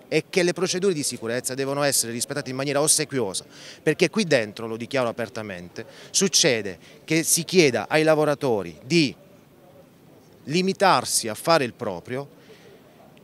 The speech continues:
di bypassare determinati de-,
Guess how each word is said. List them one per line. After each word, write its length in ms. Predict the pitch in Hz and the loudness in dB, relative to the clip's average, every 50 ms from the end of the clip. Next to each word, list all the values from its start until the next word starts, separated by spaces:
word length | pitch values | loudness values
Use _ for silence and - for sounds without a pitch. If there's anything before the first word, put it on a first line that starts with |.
| - - - _ - | -20 -20 -20 _ -10
di 280 | 135 151 190 180 147 - | -6 -4 -4 -4 -4 4
bypassare 1000 | 156 175 202 208 - 196 185 - - - 190 170 143 127 113 107 98 95 87 82 87 | 6 6 6 8 6 4 4 4 4 4 6 6 6 4 2 0 -2 -6 -10 -10 -4
determinati 840 | 110 131 131 139 135 139 139 143 156 156 147 135 - 127 120 - - | -4 -2 -2 -2 -2 -2 0 2 4 2 2 2 0 -4 -4 -4 -6
de-, 140 | 131 120 | -10 -12